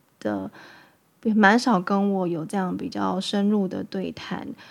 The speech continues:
我也觉得她是一个很优秀的女生，然后非常的坚强有韧性，但她从来不会教我怎么去面对挫折，或者是告诉我她为什么想要做这件事情，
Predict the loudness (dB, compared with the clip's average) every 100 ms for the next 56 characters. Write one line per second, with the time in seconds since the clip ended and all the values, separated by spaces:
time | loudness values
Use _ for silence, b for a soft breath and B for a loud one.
0 | B B _ _ 4 6 6 6 4 2
1 | 2 2 0 -2 -2 -2 -2 -2 -2 -2
2 | -2 -4 -4 -10 -12 -10 -8 -8 -6 -4
3 | -6 -6 -10 -4 -2 0 -2 -2 -4 -6
4 | -8 -6 -6 -4 -6 -6 -6 -6 -6 -6
5 | -6 -4 2 4 4 4 2 2 2 2
6 | 2 4 4 2 B B B -6 0 0
7 | 0 0 0 -2 -6 -8 -10 -10 -8 0
8 | 0 2 0 0 0 0 -2 -2 -2 -2
9 | -2 -6 -10 -10 -10 -12 -14 _ _ _
10 | 0 0 2 -2 -2 2 2 4 2 2
11 | 2 2 0 -4 -4 -2 0 -2 -2 -6
12 | -6 -8 -6 -8 -6 -6 -4 -6 -4 -4
13 | -4 -4 -4 -6